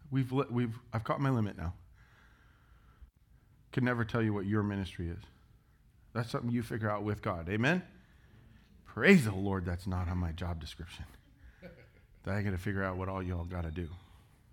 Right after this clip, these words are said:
But run in it. Run through it.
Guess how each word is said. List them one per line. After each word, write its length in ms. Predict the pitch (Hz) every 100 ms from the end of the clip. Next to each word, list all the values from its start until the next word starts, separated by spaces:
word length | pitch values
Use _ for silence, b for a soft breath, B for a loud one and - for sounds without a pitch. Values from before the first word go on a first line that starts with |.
| b - - b b b b b b b b b b b - 113
But 120 | 107 - - - - _ - - - - - - - - - - - - - - - - - - _ 117
run 260 | 143 208
in 140 | 226 180
it. 120 | 113 - b b b b b _ - - - - - - -
Run 200 | 185 196
through 280 | 220 262
it. 80 | 233